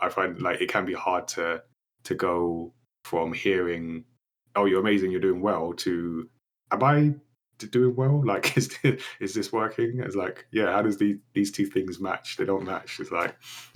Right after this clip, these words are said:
um, no, I, I totally get that. And I, I think it's, like I said, I do workshops with, with young people and oftentimes, like, with people who wanna do art and, and artists, and you kinda see it. And I always find it's,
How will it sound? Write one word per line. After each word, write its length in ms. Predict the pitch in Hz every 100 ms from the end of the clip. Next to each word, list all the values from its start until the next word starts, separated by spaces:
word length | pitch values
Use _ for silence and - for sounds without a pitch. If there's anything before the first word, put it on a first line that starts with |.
| -
um, 420 | 90 90 87 90
no, 100 | 95
I, 280 | 92 90 92
I 40 | 92
totally 320 | 104 92 87
get 200 | 90 -
that. 200 | 80 -
And 80 | 92
I, 160 | 98 98
I 40 |
think 260 | 98 104 98
it's, 260 | 98 - - - _
like 160 | - 104
I 40 |
said, 180 | 95 104
I 340 | 90 87 92 92 95 - _ _ _
do 140 | 104 98
workshops 640 | 98 - 101 87 - -
with, 320 | 95 90 87
with 160 | 90 87
young 220 | 95 92
people 400 | - 92 - 87
and 260 | 85 85 82 _ _ _ -
oftentimes, 640 | 92 90 90 90 85 82
like, 200 | 82 - -
with 180 | 85 82 - - _ _
people 260 | 98 87 87
who 60 |
wanna 180 | 87 85 82
do 180 | 85 85
art 360 | 95 95 90 -
and, 220 | 85 85
and 120 | 90 90
artists, 420 | 90 - 95 -
and 320 | 87 87 82 - _
you 80 | 95
kinda 220 | - 90
see 240 | - - 98
it. 200 | 107 -
And 80 | 95
I 40 |
always 160 | 104 101
find 300 | - 98 90
it's, 320 | 85 - -